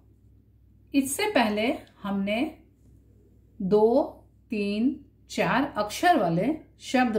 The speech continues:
पढ़े थे, ठीक है। आज हम चित्रों को देखकर दो, तीन, चार अक्षर वाले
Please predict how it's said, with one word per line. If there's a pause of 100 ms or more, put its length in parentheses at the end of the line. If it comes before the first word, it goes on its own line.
पढ़े
थे, (960)
ठीक
है। (680)
आज
हम (280)
चित्रों
को
देखकर (580)
दो, (120)
तीन, (280)
चार
अक्षर
वाले